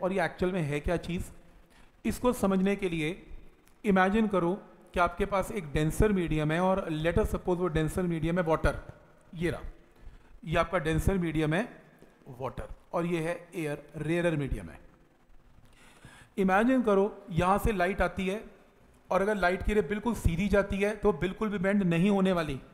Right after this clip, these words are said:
पर अगर मैं light, अगर मैं light को यहाँ पे incident करवाऊँ और ये मेरा normal है और ये मेरा angle of incidence क्या है, I, तो ray of light is, eh, moving from denser to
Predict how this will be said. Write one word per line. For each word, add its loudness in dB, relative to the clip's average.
पर 12
अगर 12
मैं 8
light, 4
अगर 2
मैं 2
light 2
को 0
यहाँ 6
पे 4
incident 4
करवाऊँ 4
और 4
ये 4
मेरा 4
normal 4
है -2
और 4
ये 4
मेरा 4
angle 4
of -6
incidence 0
क्या 4
है, 2
I, 2
तो 6
ray 6
of 6
light 2
is, 4
eh, 0
moving 2
from 2
denser 4
to 4